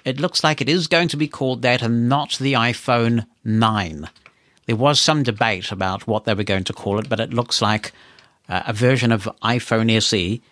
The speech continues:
has won the day, and it could be released any day, any day. Apple was gonna have an event, we suspect, for this, but, uh, there probably won't be an event. There may be an online one, but I suspect they'll just let it,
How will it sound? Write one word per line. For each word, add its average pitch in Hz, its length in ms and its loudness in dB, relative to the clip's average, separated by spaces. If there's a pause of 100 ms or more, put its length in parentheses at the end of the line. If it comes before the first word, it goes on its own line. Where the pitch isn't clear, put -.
has 113 320 -2
won 117 160 2
the 113 80 2
day, 98 340 0
and 131 160 0
it 135 120 -4
could 175 200 -2
be 156 100 0
released 147 320 0
any 180 220 0
day, 160 340 0 (160)
any 233 420 2
day. 208 420 0 (720)
Apple 147 260 0
was 135 200 4
gonna 107 180 2
have 113 160 0
an 104 80 0
event, 101 460 0
we 87 80 -4
suspect, - 460 -2
for - 100 -10
this, 87 220 -2
but, - 340 -2
uh, 82 160 -2 (600)
there 110 120 0
probably 113 420 -2
won't 104 420 0
be 95 320 0 (720)
an 98 100 2
event. 92 340 2
There 165 100 0
may 208 140 4
be 120 120 4
an 92 80 2
online 95 420 0
one, 170 220 2
but 107 180 -2 (140)
I 107 100 0
suspect 110 400 0
they'll 98 160 0
just 101 240 -2
let 107 160 2
it, 107 140 -6